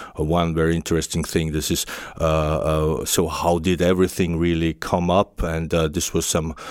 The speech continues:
uh, with one of, uh, one of our partner companies where, uh, we're working also, who are supporting us. And, uh, we were talking about the international, uh,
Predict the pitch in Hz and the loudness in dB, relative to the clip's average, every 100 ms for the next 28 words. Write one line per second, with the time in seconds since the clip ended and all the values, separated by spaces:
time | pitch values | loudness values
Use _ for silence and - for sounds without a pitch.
0 | - - 78 80 78 80 80 - 78 78 | -14 -6 0 2 2 2 0 -2 -2 0
1 | 80 80 80 - 78 73 76 76 76 78 | 2 0 -2 -2 0 2 2 0 0 -2
2 | 78 80 78 - 78 78 76 - 92 98 | 0 0 0 0 0 0 0 2 2 2
3 | 90 - 80 73 80 76 78 - 78 76 | -4 -2 -2 0 -2 -2 -2 -2 0 2
4 | 76 76 73 76 76 76 78 78 76 95 | 2 2 2 0 -2 -2 0 0 2 0
5 | - 85 78 78 - 78 73 71 87 80 | 0 -4 -2 -2 0 -2 0 0 0 0
6 | 76 - 98 92 92 - 85 80 - - | -2 -4 -2 0 0 0 -2 0 0 -2
7 | - - - - 78 78 76 78 78 76 | -6 -10 -10 -2 -2 0 0 0 0 0
8 | 78 78 73 80 80 78 78 78 - 90 | 0 0 0 0 0 0 -2 -2 2 2
9 | - 85 78 73 78 76 - 78 80 82 | 2 -2 -2 0 0 -2 -2 -2 0 -2
10 | - 80 85 - 87 80 80 - - - | 0 0 0 -2 0 0 -2 -6 -16 -10
11 | - 78 78 76 76 76 73 73 | -2 0 2 2 2 0 -2 -4